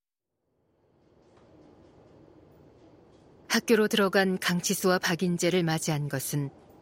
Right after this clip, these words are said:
김준호였다. 아무래도 사망한 학생의 담임교사이니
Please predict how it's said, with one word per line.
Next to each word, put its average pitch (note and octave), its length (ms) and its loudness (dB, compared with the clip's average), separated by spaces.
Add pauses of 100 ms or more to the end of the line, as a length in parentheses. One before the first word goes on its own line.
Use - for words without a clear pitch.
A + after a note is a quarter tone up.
김준호였다. E3 960 -4 (1300)
아무래도 F#3+ 420 2
사망한 A#3+ 560 -2
학생의 G#3 520 -2
담임교사이니 F3+ 1120 -2